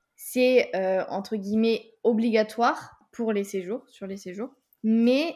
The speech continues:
euh, en fait, euh, enfin, parce que là, quand je nous écoute parler, j'ai l'impression, euh,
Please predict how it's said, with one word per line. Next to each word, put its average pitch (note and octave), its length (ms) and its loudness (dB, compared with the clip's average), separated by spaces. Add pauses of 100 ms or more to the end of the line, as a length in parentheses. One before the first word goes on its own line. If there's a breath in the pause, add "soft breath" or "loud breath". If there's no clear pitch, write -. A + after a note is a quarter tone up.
euh, G3 920 2
en F3 160 -8
fait, B3+ 380 -6
euh, F#3+ 420 -6 (400)
enfin, G#3 180 -4
parce G#3+ 220 -8
que - 80 -6
là, A3+ 100 0
quand A3+ 160 -4
je G#3+ 60 -4
nous G3+ 180 -4
écoute G#3 160 -12
parler, A#3 240 0
j'ai A3 120 -4
l'impression, G#3+ 760 -6
euh, F#3 180 -8